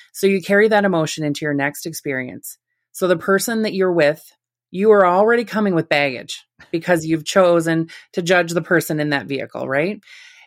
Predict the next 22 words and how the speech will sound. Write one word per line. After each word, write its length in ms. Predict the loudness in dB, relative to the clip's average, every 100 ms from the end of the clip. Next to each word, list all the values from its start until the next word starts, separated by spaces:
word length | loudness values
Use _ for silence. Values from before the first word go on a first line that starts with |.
| -6
And 420 | 0 2 2 0 -4
then 480 | 0 0 2 -2 -6 _ _ _ -4
your 180 | 0
interaction 520 | 2 2 4 2 0 -2
with 80 |
them 180 | 0 0
is 80 | 0
gonna 140 | 0
be 100 | 0
different 380 | 2 0 0 -2
because 340 | -4 -4 -4 0
they're 160 | 0
gonna 220 | 2 -2
feel 500 | -4 -6 0 2 2 2
that 240 | 2 2
emotion 420 | 0 0 0 -2
when 120 | -2 -2
you 120 | 0
walk 260 | 0 0
in 80 | -2
the 80 | -2
room. 360 | -2 -4 -8